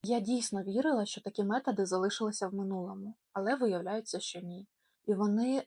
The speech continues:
нормалізуються, не дивлячись на те, що це заборонено законом. Особисто я від таких методів маю низьку самоцінність, психосоматику.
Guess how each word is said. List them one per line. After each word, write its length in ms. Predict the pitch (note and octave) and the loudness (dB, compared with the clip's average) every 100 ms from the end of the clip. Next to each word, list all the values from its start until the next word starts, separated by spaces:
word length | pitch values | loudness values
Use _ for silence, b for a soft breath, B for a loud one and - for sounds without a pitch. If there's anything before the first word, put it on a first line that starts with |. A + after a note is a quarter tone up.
| - | -2
нормалізуються, 1120 | G#3 G3+ G3+ G3+ G3 A3 B3 F#3 - - F#3 F3+ | 0 2 0 0 -2 -2 -2 -6 -8 -10 -8 -6
не 120 | F3+ | -2
дивлячись 600 | G3 F#3 F3+ - - - | 0 0 -4 -8 -10 -8
на 80 | F3 | -4
те, 200 | B3 B3+ | -4 -4
що 220 | - E3+ | -6 -8
це 380 | - F#3+ G3 F3+ | -6 -4 -4 -4
заборонено 580 | F3+ F#3 G#3 G#3+ F#3+ | -6 -4 -2 -2 -4
законом. 520 | F3+ F3+ - F#3+ F#3+ G#3 - | -8 -10 -10 -14 -12 -16 -10
Особисто 500 | G3+ A#3 A3 C4 G#3 | -2 2 4 4 4
я 200 | G3 C4+ | 6 6
від 140 | D4 | 6
таких 320 | - G#3+ G#3 G3 | 0 0 0 0
методів 460 | F#3+ F#3 F3 F3 F#3+ | -2 -2 -6 -6 -6
маю 420 | F#3+ F#3 F3+ - _ - | -4 -4 -4 -6 _ -2
низьку 340 | G#3+ - E4+ | -2 4 4
самоцінність, 1000 | E4 E3 E3 - - C4+ B3+ G#3+ G#3 - - | 4 -2 -6 -6 0 0 2 0 -2 -6 -2
психосоматику. 1300 | D#4 D4 F3 - E3+ F#3+ C4 B3 A#3+ G#3+ - G#3+ | -2 0 -4 -6 0 4 4 4 2 -4 -2 -6